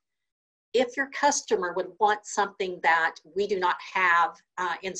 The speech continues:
you know, a die in stock, we can do a custom. There would be a one-time die charge, um, but we're here to help you with your customer. So, um,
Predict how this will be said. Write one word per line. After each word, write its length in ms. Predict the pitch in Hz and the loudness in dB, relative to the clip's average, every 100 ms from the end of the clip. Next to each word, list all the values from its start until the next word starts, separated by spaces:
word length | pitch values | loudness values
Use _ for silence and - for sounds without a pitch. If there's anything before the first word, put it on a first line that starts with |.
| - - _ | -8 -10 _
you 120 | 196 | -6
know, 180 | 180 165 | 0 0
a 80 | 151 | 4
die 240 | 196 196 | 4 4
in 160 | 190 165 | 2 -6
stock, 580 | - 233 214 151 - _ _ _ _ _ | -8 2 4 4 0 _ _ _ _ _
we 100 | 226 | -4
can 140 | 226 | 4
do 100 | 208 | 4
a 60 | 180 | 4
custom. 480 | - 190 180 147 135 | 2 0 0 -8 -8
There 100 | 170 | -6
would 80 | 170 | -4
be 80 | |
a 60 | 165 | -4
one-time 500 | 175 180 - 190 175 | -4 -6 -6 -6 0
die 200 | 175 165 | 0 0
charge, 640 | - 147 139 - - - _ _ _ _ _ | -4 -8 -8 -10 -14 -20 _ _ _ _ _
um, 440 | 175 160 147 143 143 _ | -2 0 0 -2 -10 _
but 160 | 175 151 | -10 -8
we're 180 | 180 190 | -2 -2
here 280 | 190 185 180 | -2 -6 -6
to 80 | |
help 320 | 175 202 - - | -8 -6 -6 -8
you 120 | 170 | -10
with 180 | 165 160 | -10 -8
your 120 | 143 | -10
customer. 680 | - 170 175 180 156 156 _ _ _ _ _ _ | -8 -8 -8 -10 -10 -12 _ _ _ _ _ _
So, 640 | - 175 156 151 139 139 | -6 0 2 2 0 -4
um, 480 | 156 151 147 135 131 | -2 -2 0 -4 -6